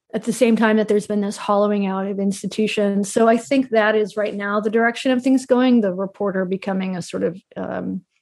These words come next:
an independent brand, for lack of a better term, um, which will work out really well for some people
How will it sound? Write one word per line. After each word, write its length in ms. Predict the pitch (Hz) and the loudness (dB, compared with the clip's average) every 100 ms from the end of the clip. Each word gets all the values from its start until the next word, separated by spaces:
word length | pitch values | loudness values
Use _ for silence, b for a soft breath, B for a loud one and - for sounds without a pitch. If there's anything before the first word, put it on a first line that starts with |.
| - | 0
an 120 | 226 | 2
independent 680 | 214 208 214 214 190 - - | 4 4 4 2 0 -2 -8
brand, 480 | - 180 190 202 214 | -6 -4 -2 -2 -4
for 240 | - 180 | -4 -4
lack 240 | 180 185 180 | -2 -2 -2
of 80 | |
a 40 | 175 | -4
better 260 | 175 180 175 | 0 0 0
term, 360 | 185 180 190 B B B B - | -2 -2 -4 B B B B -4
um, 360 | 202 185 185 - | -2 0 -2 2
which 200 | 226 240 | 2 4
will 120 | 233 | 6
work 240 | 226 226 | 4 2
out 220 | 220 196 208 | 2 2 2
really 220 | 202 202 | 0 2
well 180 | 190 190 | 0 -2
for 140 | 202 | -6
some 200 | - 190 | -8 -8
people 640 | - 196 208 208 208 - | -8 -4 -2 0 0 -4